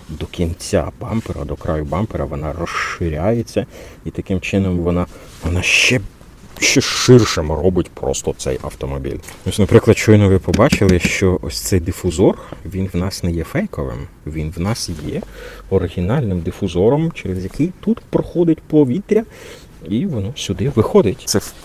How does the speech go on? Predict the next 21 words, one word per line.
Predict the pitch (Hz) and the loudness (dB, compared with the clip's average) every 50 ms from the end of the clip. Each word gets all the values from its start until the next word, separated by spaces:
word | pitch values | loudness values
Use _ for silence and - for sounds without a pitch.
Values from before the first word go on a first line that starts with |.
| - - - - - | -12 -10 -8 -4 -2
все | - - - - - 131 127 - - | 2 2 2 4 4 2 0 2 4
продумано, | 139 127 120 127 107 101 - - 135 127 117 104 85 80 82 | 6 8 8 6 4 4 6 8 8 10 8 8 4 2 -2
ця | - - 104 | -4 -6 -8
вся | 95 - - 101 | -8 -6 -6 -4
аеродинаміка | - 92 107 110 107 104 92 104 98 92 87 87 98 92 92 - - 87 - | 0 2 2 2 2 2 2 2 2 2 2 0 0 0 -2 -4 -6 -10 -12
продумана | - 82 82 82 92 95 98 95 87 85 87 | -10 -10 -6 -4 -4 -2 -2 -2 -4 -4 -6
для | 80 87 92 | -4 -4 -6
того, | - - 107 104 107 101 | -4 -4 -4 -2 -2 -4
щоб | - - 123 110 - - | -2 0 0 0 0 -4
охолоджувати | - - - - 110 110 117 117 113 - 123 110 117 117 - 120 | -10 -6 -2 0 0 2 2 0 -2 -2 -2 -2 -2 -2 -4 -6
краще | - - 120 117 117 - - - 113 | -2 0 0 0 0 -2 -6 -6 -4
гальма, | - 113 107 101 92 95 101 113 113 104 - - - - - - - - - - - - - - - - - - - | -2 0 0 0 -2 -2 0 0 0 -2 -4 -10 -14 -14 -12 -12 -12 -12 -12 -12 -12 -10 -10 -10 -10 -10 -10 -8 0
проводити | - 117 117 107 120 131 131 127 117 - 123 | 2 2 2 6 6 6 8 8 6 4 0
ці | 117 - - 117 | -2 -2 -4 0
потоки | - 127 120 - 127 117 - 117 | 0 0 2 2 2 0 2 -2
повітря | - - - 110 101 113 123 117 117 107 | -2 0 0 0 0 0 -2 0 0 2
навколо | 104 101 - - - 113 110 110 104 | 0 0 -2 0 2 2 4 4 2
колес | - - 95 90 98 107 120 - - - - | 0 -2 0 0 0 0 0 -2 -6 -4 -4
і | 113 | -4
таке | - - - 95 - - - 95 90 85 - - - - - - - | -4 0 -2 -2 -2 0 -2 -2 -2 -2 -4 -10 -18 -20 -20 -6 -2
інше. | 95 95 82 - - - 76 | -2 -2 0 -2 -6 -10 -12